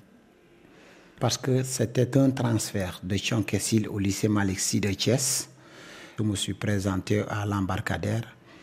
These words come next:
vers, euh, dix heures, onze heures moins.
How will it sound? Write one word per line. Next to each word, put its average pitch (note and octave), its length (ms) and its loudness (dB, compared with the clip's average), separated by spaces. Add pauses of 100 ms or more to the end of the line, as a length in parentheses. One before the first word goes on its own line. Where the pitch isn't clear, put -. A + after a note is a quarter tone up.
(220)
vers, G2 460 -2
euh, F#2+ 420 -4 (260)
dix G#2+ 260 0
heures, G#2 220 0
onze G#2 220 4
heures G#2+ 140 2
moins. G2+ 240 0